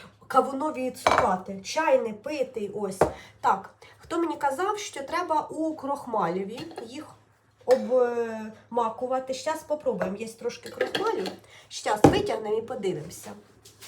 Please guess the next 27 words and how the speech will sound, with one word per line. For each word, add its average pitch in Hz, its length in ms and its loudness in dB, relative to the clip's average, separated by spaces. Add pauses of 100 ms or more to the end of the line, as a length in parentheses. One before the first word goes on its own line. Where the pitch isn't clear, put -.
(1600)
О, 277 100 -2
о, 330 360 2 (360)
о, 415 300 10 (260)
о, 381 180 2 (100)
о, 370 100 4 (360)
о. 311 120 0 (220)
Господи, 302 500 2
Боже, 254 220 -2
пригоріли, 302 720 -2 (140)
пригоріли, 277 460 -2
пригоріли. 254 520 -6 (600)
Що, - 160 -4
я 233 140 2
не 285 100 -4
вже 302 140 -4
прозівала? 202 500 -8 (220)
Так, - 260 -8
так, 226 220 -4
так, 185 200 -6
дивимося, 185 440 2
бачите? 285 420 -8 (540)
Оце 240 300 -2
вже 302 120 -4
щось 285 260 -4
з - 20 -12
ними 269 220 -2
відбулося. 262 720 -8